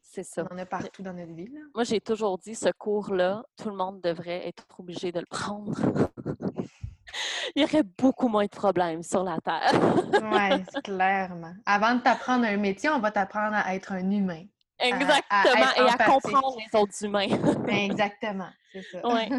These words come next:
Speaker 1: totalement. Ah oui,
Speaker 2: Wow.
Speaker 1: c'est vraiment, vraiment pertinent comme cours. Puis, euh, puis c'est ça, puis ensuite de ça, moi, ma deuxième année d'université, je me suis lancée dans le marketing relationnel avec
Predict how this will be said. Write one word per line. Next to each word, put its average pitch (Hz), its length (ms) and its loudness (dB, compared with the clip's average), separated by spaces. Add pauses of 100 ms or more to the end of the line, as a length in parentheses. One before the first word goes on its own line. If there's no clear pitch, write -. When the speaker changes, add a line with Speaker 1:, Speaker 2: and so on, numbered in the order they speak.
(160)
Speaker 1:
totalement. 208 680 -4
Ah 190 240 -2
oui, 185 280 -10
Speaker 2:
Wow. 175 100 -6
Speaker 1:
c'est 170 320 -12 (360)
vraiment, 185 340 -4
vraiment 180 280 -6
pertinent 175 480 -8
comme 165 180 -2
cours. 165 300 -8 (560)
Puis, 170 360 -6
euh, 156 480 -4
puis - 100 -16
c'est 190 100 -6
ça, 262 160 2
puis - 140 0
ensuite 233 280 -4
de 208 140 6
ça, 247 260 0
moi, 226 300 -2
ma 185 240 -2 (140)
deuxième 214 440 -4
année 214 260 -6
d'université, 196 680 -6 (340)
je 196 120 -2
me 185 140 -2
suis - 220 -8
lancée 226 340 -4
dans 233 140 -4
le 185 60 -6
marketing 202 500 -8
relationnel 190 680 -8
avec 165 260 -6